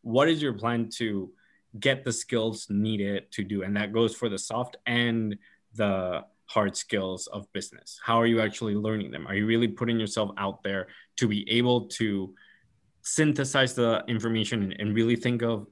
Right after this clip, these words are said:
business holistically and, and really show also, like, strategic mindset? That's another thing that people really value in job interviews in companies, because if you're able to do the work and then the analysis and then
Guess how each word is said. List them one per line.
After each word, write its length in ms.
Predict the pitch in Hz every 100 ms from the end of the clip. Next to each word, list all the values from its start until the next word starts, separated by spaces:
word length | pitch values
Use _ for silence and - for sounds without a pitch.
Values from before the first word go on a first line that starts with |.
| _ _
business 320 | 107 120 110
holistically 680 | 98 101 - 151 151 220 143
and, 160 | 107 101 -
and 160 | 110 110
really 280 | 135 160 156
show 520 | - 139 135 127 -
also, 300 | 120 120 135
like, 180 | 113 101
strategic 580 | - 107 - 120 113 107
mindset? 440 | 98 98 85 - - _ - _
That's 220 | 120 120
another 340 | 123 123 127 131
thing 200 | 139 131
that 160 | 95 -
people 540 | 107 104 113 107 - - _
really 400 | 107 117 110 104
value 600 | 95 98 101 143 165 120 117
in 280 | 110 101
job 280 | 98 120 127 -
interviews 600 | 117 120 117 127 123 -
in 280 | 123 123
companies, 480 | 113 123 120 123 117
because 280 | 110 104 101
if 80 | 101
you're 200 | 113 -
able 280 | 123 143 139
to 360 | 120 104 101 - -
do 160 | 117 120
the 100 | 107
work 360 | 101 104 107
and 140 | 104 104
then 140 | 107
the 120 | 110
analysis 520 | 98 98 101 113 147 120
and 180 | 101
then 220 | 101 101